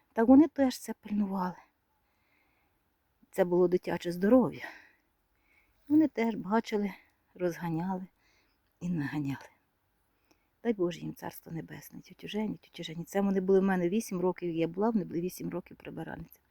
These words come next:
Чудові ж люди були. От хто їх пам'ятає, нехай теж їх згадає. Ось так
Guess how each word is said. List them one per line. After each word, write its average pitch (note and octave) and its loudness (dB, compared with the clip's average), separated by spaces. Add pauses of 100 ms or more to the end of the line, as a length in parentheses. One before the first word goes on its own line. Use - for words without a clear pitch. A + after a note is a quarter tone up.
(560)
Чудові G3 4
ж - -20 (380)
люди F3 -4
були. - -10 (1400)
От - -6
хто C4+ 2
їх A3+ 0
пам'ятає, A3 2
нехай F3+ 2
теж - -4
їх - -8
згадає. D#3+ -6 (2750)
Ось F#3+ -10
так - -6